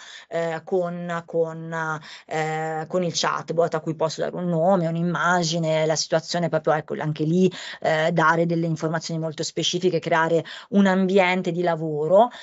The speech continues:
eh, per praticare le lingue in, in, in maniera anche abbastanza, eh, realistica, mm, autentica. Eh, come vi dicevo, si possono creare gli assistenti, no? Le proprie nostre chat, gli assistenti,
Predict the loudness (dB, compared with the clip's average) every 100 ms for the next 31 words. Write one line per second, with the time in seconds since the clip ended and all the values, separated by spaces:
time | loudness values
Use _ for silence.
0 | -18 -2 2 4 2 2 2 2 0 -2
1 | 0 0 -2 -4 -4 -2 -2 0 2 2
2 | 0 -2 -2 -6 -8 -8 -6 -4 -4 -4
3 | -4 -2 -2 0 2 2 0 -6 -8 -6
4 | -6 -6 -2 0 0 0 -4 -10 -20 -16
5 | -4 0 0 0 0 2 4 4 2 2
6 | 0 -4 0 0 2 -2 -6 -10 -12 -8
7 | -6 -2 -2 -2 -4 -8 -8 -6 -8 -10
8 | -16 -16 -8 0 2 4 4 2 -2 -2
9 | 0 0 2 0 0 0 -2 -2 -4 -2
10 | -2 -2 -4 -6 -6 -8 -10 -10 -12 -8
11 | -2 -2 0 -2 -4 -6 -6 -2 0 0
12 | 0 -2 -6 -6 -6 -6 -2 -2 0 -2
13 | -2 -4